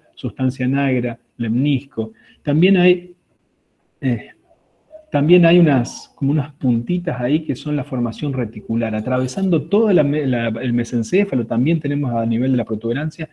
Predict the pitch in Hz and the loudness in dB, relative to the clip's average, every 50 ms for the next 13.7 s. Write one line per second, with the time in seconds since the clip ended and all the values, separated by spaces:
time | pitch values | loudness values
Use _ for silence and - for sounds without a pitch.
0 | - - - _ _ _ _ - 165 160 - 160 160 170 175 151 127 120 123 143 | -16 -20 -20 _ _ _ _ -2 0 0 2 2 4 6 6 6 4 4 2 2
1 | 165 185 180 165 151 135 127 120 120 123 135 156 180 190 196 180 - _ _ _ | 2 4 4 2 2 2 2 2 2 2 2 0 -2 -2 -4 -6 -10 _ _ _
2 | _ _ _ _ _ - 135 139 156 185 214 214 208 175 - - 180 185 175 - | _ _ _ _ _ -6 -4 -2 0 2 2 2 2 0 -2 -2 -4 -4 -2 -2
3 | 185 175 - 120 - - 107 127 139 139 139 127 117 113 117 110 107 - 127 113 | -4 -4 -6 -6 -8 -8 -8 -6 -4 -2 -2 -2 -2 -2 -4 -4 -2 -2 -4 -4
4 | _ - 101 98 98 - _ _ _ _ _ _ _ _ _ _ - 123 110 120 | _ -6 -10 -10 -10 -16 _ _ _ _ _ _ _ _ _ _ -10 -8 -4 -2
5 | 131 131 131 131 127 123 127 120 110 131 123 123 107 - 104 107 117 110 - - | 0 0 2 2 2 0 0 0 0 0 0 0 -2 -4 -6 -6 -8 -6 -4 -2
6 | 139 135 143 139 123 - - 135 135 131 - - 147 147 135 - - 107 - 123 | -2 -2 -2 -2 -4 -4 -2 -2 -2 -2 -2 -2 -2 -2 -2 -4 -4 -4 0 2
7 | 127 143 - 156 - _ _ _ _ _ _ _ _ - - 156 175 - - - | 2 2 0 -2 -6 _ _ _ _ _ _ _ _ 0 2 2 2 2 -4 -12
8 | - _ - _ _ - 175 175 190 190 156 - - - 160 147 147 151 170 190 | -20 _ -20 _ _ -4 -2 0 0 0 0 0 2 4 4 6 6 6 4 4
9 | 214 214 190 - - - 175 175 175 170 160 143 131 123 117 107 - 120 117 117 | 4 2 0 -2 -2 0 2 4 4 2 2 2 2 2 2 2 2 0 0 0
10 | 113 - - 139 117 110 110 110 113 117 _ _ _ - - 110 - - 120 123 | -2 -2 -4 -2 -2 -2 -2 -4 -6 -8 _ _ _ -10 -10 -10 -8 -6 -4 -4
11 | 117 - - 160 156 143 123 - 123 131 139 156 151 - - 139 120 117 110 - | -4 -4 -4 -2 -2 -2 -4 -2 -2 0 0 0 -2 -4 -2 -2 -2 -2 -2 -4
12 | 123 110 - - 175 175 175 - 190 185 - _ _ _ _ _ _ _ - 143 | -6 -6 -6 -4 -6 -4 -2 -4 -4 -4 -6 _ _ _ _ _ _ _ -8 -4
13 | 131 151 156 170 180 170 156 143 147 165 175 170 - | -2 0 2 2 4 4 4 2 2 0 0 -2 -4